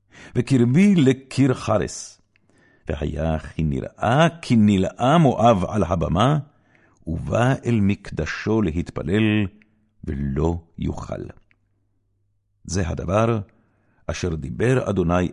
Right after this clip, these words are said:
אל מואב מאז. ועתה דיבר אדוני לאמור, בשלוש שנים כשני שכיר,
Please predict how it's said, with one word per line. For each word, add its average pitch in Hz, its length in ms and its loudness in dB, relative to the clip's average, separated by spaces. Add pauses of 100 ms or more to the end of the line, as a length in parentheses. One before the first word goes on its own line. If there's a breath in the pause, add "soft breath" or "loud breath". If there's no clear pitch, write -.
(120)
אל 82 140 -2
מואב 78 540 -4 (300)
מאז. - 640 -6 (580)
ועתה 82 480 -4 (540)
דיבר 117 520 -2
אדוני 82 400 -2
לאמור, 120 600 0 (420 soft breath)
בשלוש 85 800 0
שנים 101 540 2 (400 soft breath)
כשני 113 560 0
שכיר, 101 520 -2